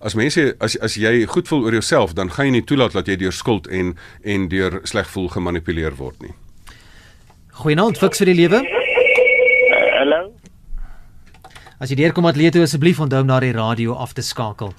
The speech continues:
Speaker 2: En die S M S lyn, as jy dan graag daar wil deelneem, dis, eh, vier vyf sewe sewe nul. Dit kos een rand vyftig per S M S. E-pos is ook welkom. Die fasiliteit is op ons webblad, dis R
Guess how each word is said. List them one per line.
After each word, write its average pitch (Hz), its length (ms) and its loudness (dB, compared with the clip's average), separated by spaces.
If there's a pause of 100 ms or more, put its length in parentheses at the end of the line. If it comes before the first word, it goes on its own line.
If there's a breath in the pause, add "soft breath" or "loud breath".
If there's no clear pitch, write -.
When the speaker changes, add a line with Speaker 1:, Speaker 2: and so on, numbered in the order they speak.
(300 loud breath)
Speaker 2:
En 143 360 -2
die 165 220 0
S - 60 0
M 214 120 0
S 233 160 0
lyn, 233 160 2
as 208 100 0
jy 175 40 -4
dan 160 100 -2
graag 180 240 -2
daar 143 200 2
wil 202 120 4
deelneem, 196 360 2
dis, 127 280 -4
eh, 131 100 -4
vier 156 280 -4
vyf 139 420 -8
sewe 135 600 -4
sewe 110 400 -4
nul. 196 300 -2 (300 loud breath)
Dit - 140 -14
kos 113 260 -8
een 123 160 -8
rand 113 220 -8
vyftig 131 540 -6 (160)
per 117 140 -8 (140)
S - 80 -10
M 120 100 -8
S. 120 200 -8
E-pos 185 340 0
is 156 140 -2
ook 165 120 -2
welkom. 160 440 2 (340 loud breath)
Die 117 120 -8
fasiliteit 120 560 -6
is 127 120 -8
op 110 100 -10
ons 107 180 -8
webblad, 113 340 -6
dis 98 220 -10
R 104 120 -8